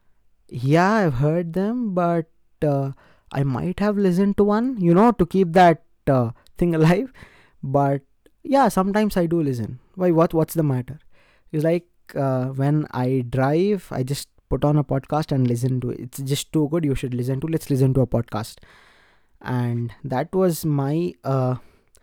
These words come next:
first full podcast that I listened to. It was,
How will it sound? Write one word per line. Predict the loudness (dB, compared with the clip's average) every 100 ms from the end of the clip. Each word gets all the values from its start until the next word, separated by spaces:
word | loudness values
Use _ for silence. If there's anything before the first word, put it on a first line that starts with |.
| _ _ _ -2
first | -2 -2 -6
full | -2 -2
podcast | 0 -2 0 -4
that | -4 -6
I | -4
listened | -4 -4 -4
to. | -4 -6
It | -6
was, | -4 -4 -4 -12